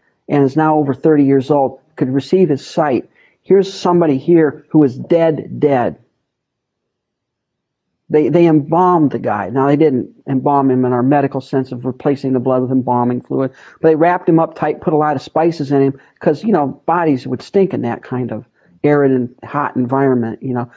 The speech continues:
Wouldn't take too long for the smell to overpower you. So th-, they wrapped him up tight and stuck him in a, in a cave. He was dead, dead, and he, not only that,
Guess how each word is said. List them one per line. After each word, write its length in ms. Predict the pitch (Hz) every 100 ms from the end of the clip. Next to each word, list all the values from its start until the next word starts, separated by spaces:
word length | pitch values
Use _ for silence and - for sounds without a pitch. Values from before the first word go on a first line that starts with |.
| _ -
Wouldn't 180 | 196
take 160 | 196 -
too 180 | - 156
long 280 | 147 156 156
for 180 | 139
the 60 | 120
smell 340 | - 151 147
to 60 | 127
overpower 560 | 127 123 - 170 156 113
you. 200 | - - _ _ _ _
So 380 | - 175 160 - _ 185
th-, 260 | 165 147 - _ 147
they 240 | 139 196
wrapped 340 | 190 185 180
him 160 | 151 151
up 200 | 151 -
tight 220 | - 180
and 100 | 135
stuck 280 | - 156 -
him 140 | 143
in 80 | 147
a, 160 | 127 127 - - _ _ _ _ _ _ _ -
in 100 | 139
a 40 |
cave. 540 | - 214 170 - - - _ _ _ _ _ _ _ _ _ - - - _
He 100 | 196
was 140 | 143
dead, 280 | 147 180 151
dead, 140 | 139
and 100 | 139
he, 60 | 156
not 160 | 160 175
only 160 | 160
that, 180 | 175